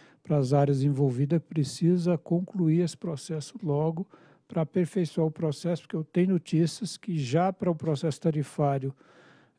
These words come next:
eh, no, em curso, as que já passaram pelo processo tarifário,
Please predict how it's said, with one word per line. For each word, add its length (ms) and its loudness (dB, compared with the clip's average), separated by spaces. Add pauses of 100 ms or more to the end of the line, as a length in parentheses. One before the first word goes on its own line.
eh, 600 0
no, 300 -2 (200)
em 120 -2
curso, 880 2
as 160 -8
que 120 -2
já 200 2
passaram 360 0
pelo 180 0
processo 380 -4
tarifário, 560 -2